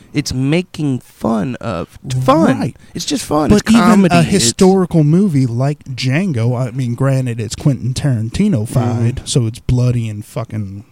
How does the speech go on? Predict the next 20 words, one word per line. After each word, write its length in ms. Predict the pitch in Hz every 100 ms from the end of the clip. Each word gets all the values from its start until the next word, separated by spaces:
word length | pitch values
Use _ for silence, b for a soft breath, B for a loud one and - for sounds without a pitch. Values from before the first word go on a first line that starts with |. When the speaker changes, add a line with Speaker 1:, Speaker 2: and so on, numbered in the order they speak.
| -
Speaker 2:
just 120 | 120
Speaker 1:
Awesome. 400 | 123 - 95 110 -
Speaker 2:
Oh, 120 | 156 123
Speaker 1:
Yeah. 100 | 113
Speaker 2:
yeah, 180 | 151 98
of 160 | - 131
course. 240 | 170 151
Speaker 1:
Mm-hmm. 340 | 139 120 120 131 B B B -
Speaker 2:
But 180 | 156 160
it's 120 | 160
also 280 | 165 - 160
historically 640 | 147 - 156 143 - 131
accurate 420 | 127 135 131 123
in 60 | 110
the 60 | 110
way 200 | 110 107
they 160 | 95
talk 300 | - - 135 127
Speaker 1:
Right. 200 | - - - -
Speaker 2:
and 480 | 113 107 104 110